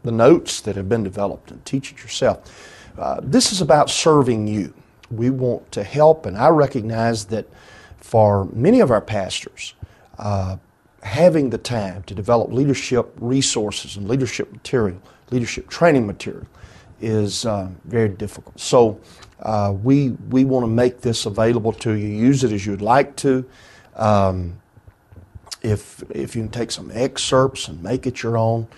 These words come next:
uh, that's fine. It, it's, it's not about any of this. Well, there is revival in the land,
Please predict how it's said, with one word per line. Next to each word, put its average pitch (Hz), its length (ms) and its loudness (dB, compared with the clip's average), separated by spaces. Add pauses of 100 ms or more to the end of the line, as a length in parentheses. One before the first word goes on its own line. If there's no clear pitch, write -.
(320)
uh, - 260 -16
that's 143 260 0
fine. - 320 -2 (280)
It, - 300 -8
it's, - 540 -10 (100)
it's - 260 -10
not 120 200 0
about 107 240 0
any 104 140 -4
of 90 60 -8
this. - 160 -14 (360)
Well, 214 400 6 (340)
there 170 180 0
is 175 220 0
revival 156 560 2
in 139 100 -8
the 131 80 -4
land, 190 440 -4